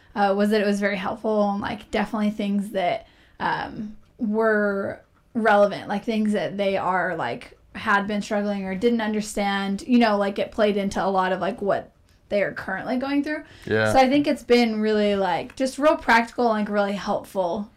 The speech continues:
Speaker 1: to just, like, everyday, like, marriage. You know, like, they weren't
Speaker 2: Yeah.
Speaker 1: these, like, huge, like,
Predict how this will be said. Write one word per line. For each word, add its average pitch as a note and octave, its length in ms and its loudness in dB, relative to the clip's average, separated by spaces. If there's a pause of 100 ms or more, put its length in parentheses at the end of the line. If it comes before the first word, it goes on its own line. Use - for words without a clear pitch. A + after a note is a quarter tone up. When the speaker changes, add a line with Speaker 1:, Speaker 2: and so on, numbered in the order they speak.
Speaker 1:
to A3+ 220 -4
just, G3+ 240 -4
like, F#3+ 320 -6
everyday, G3+ 800 -4 (100)
like, - 280 -10
marriage. - 440 -14
You B3+ 140 0
know, A3 120 0
like, G#3+ 120 -2
they A#3 80 -2
weren't B3 160 2
Speaker 2:
Yeah. A3+ 160 4
Speaker 1:
these, - 80 -2
like, G#3+ 240 2 (420)
huge, B3+ 760 4
like, G3 560 -2